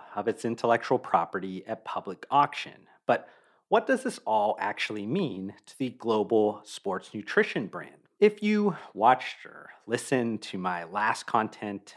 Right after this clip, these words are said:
about the kinda not yet officially announced new C E O at MusclePharm, I unfortunately had to leave you on this sort of cliffhanger.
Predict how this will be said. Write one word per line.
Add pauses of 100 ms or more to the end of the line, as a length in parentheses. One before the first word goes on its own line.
about
the
kinda
not (160)
yet
officially
announced
new
C
E
O
at
MusclePharm, (600)
I
unfortunately
had
to
leave
you
on (120)
this
sort
of
cliffhanger.